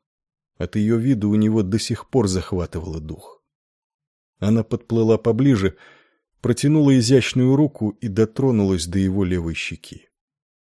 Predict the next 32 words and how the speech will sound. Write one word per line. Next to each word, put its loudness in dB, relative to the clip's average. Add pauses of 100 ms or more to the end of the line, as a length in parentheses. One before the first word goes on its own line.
(180)
Они -4
соприкоснулись -2
в -20
первый -2
раз. -8 (680)
Но -10
если -8
бы -6
она -4
спросила, -6
болит, -6 (580)
Майлз 4
готов 4
был 2
поклясться, -2
что -8 (100)
укусил -6
бы -14
ее. -20 (800)
Дурочкой -4
Райан 2
не 2
была. -6 (1200)
«Я -4
так -8
много 0
брала 0
у -2
вас», -10
тихо -6
заговорила -6
она, -12